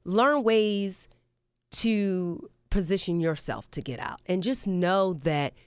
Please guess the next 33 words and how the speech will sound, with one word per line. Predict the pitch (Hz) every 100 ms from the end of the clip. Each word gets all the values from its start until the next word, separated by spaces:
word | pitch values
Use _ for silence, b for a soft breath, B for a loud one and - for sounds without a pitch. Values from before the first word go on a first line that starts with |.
| b -
you | 185
can, | - 233 320 151 -
and | 175 180
you're | 185
strong | - 240 294 233
enough, | 117 110 - -
and | 180 185
you | 214
are | - 180
enough. | - 190 170 135 B B B
So | - 269
that's | 285 415 -
what | 240 247
it's | 226 -
for | -
those | 180 180 185
people. | - 131 - - B B B B
But | 240 247
for | 269
the | 240
people | 240 359 466 440
that | 302
are | 254
reading | 208 214 233
it | 226 277
that | 415
aren't | 453 508
abused | 339 160 135 123 -
and | 359
just | 392 359
love | 330 339
James | 294 285 269
Brown, | 247 254 277